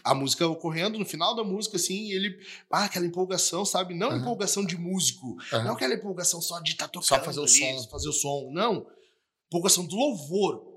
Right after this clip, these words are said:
Speaker 1: um louvor acontecendo.
Speaker 2: Aham.
Speaker 1: Deus sendo adorado. E no final, o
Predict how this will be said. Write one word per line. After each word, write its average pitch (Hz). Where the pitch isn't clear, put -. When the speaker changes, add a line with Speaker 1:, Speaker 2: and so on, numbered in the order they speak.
Speaker 1:
um 147
louvor 196
acontecendo. 127
Speaker 2:
Aham. 127
Speaker 1:
Deus 233
sendo 156
adorado. 131
E 151
no 170
final, 175
o 175